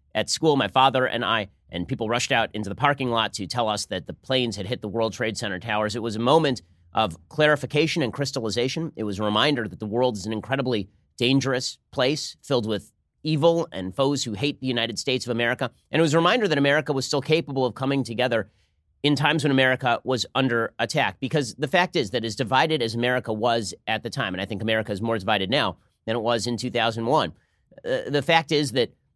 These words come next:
we were still able to recognize the common humanity in other Americans, realize that we shared the vast majority of the same values, realize that we were all on the same page on an essential key level.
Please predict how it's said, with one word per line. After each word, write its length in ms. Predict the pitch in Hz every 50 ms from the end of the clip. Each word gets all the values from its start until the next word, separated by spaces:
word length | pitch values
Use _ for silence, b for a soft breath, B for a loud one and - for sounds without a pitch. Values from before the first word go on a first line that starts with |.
| _ -
we 80 | 127 147
were 80 | 156
still 320 | 139 - - 202 214 196 -
able 220 | - - - 165 156
to 120 | - 135
recognize 560 | 127 113 151 160 - 151 139 120 101 104 92 -
the 80 | 120
common 340 | - 127 139 143 147 143 135
humanity 600 | 123 131 123 120 117 131 135 131 117 117 110 95
in 80 | 95 120
other 180 | 117 123 131 120
Americans, 480 | 120 123 123 123 117 - 98 90 -
realize 400 | 127 147 165 156 131 117 110 107
that 80 | 98 95
we 100 | 117 117
shared 480 | - - - 170 156 127 101 85 76 - _ _ _ -
the 80 | -
vast 280 | 131 147 147 151 151 -
majority 540 | 160 143 113 117 135 131 139 135 131 113 104
of 180 | - 117 113
the 60 | 101 -
same 280 | - 127 117 113 107
values, 520 | 107 131 123 135 131 92 65 58 - - -
realize 400 | 135 143 143 135 127 120 123 120
that 80 | 123
we 120 | 113 123 123
were 120 | 120 120
all 360 | - 127 139 135 127 113 _ _ _ _ _ _ _ -
on 180 | 135 147 151
the 80 | 143 135
same 260 | - - 139 139 135
page 300 | 131 139 135 123 113 113
on 120 | 107 107
an 120 | 110 117 117
essential 640 | 107 - - 160 165 175 - - 117 85 65 - _ _ _ _ _ _ _ _ _ -
key 260 | - - 196 185 170
level. 380 | 151 147 143 135 92 71 -